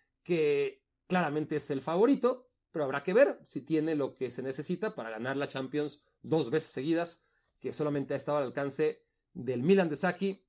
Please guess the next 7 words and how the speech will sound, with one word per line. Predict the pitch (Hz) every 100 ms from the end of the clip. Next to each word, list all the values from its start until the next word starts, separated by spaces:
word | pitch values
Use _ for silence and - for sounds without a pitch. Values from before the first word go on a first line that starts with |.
| _
y | 156 127
del | 117 117 110
Real | 147 147
Madrid | 127 135 151 156 - - _ _
en | 127 117
los | 113
últimos | 147 135 139 131 120 - -